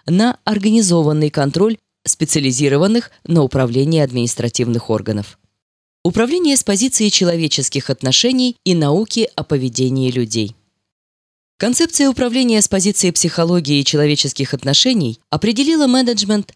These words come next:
как обеспечение выполнения работы с помощью других лиц. Исследования, проведённые психологом Маслоу, доказали, что мотивами поведения людей являются не экономические силы, как считали сторонники концепции научного управления,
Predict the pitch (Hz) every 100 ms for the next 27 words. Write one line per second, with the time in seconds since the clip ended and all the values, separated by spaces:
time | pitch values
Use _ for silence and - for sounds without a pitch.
0 | - 190 190 170 165 233 247 202 190 170
1 | 170 165 180 170 147 139 135 233 247 226
2 | - 165 196 - 147 139 131 143 - 120
3 | 110 - _ _ _ _ _ 156 156 -
4 | 156 147 135 135 135 127 147 139 139 135
5 | 131 123 - 135 131 123 127 127 135 156
6 | 226 277 254 196 233 240 277 233 - 180
7 | 175 170 165 151 147 143 - 139 131 123
8 | 120 120 147 185 220 262 - - 185 165
9 | 160 156 160 151 - 160 147 151 156 202
10 | 277 170 - 139 135 - 120 107 - -
11 | 143 151 139 117 120 139 135 123 120 139
12 | 147 139 - 117 - 131 139 127 - 123
13 | 127 - 135 139 117 113 104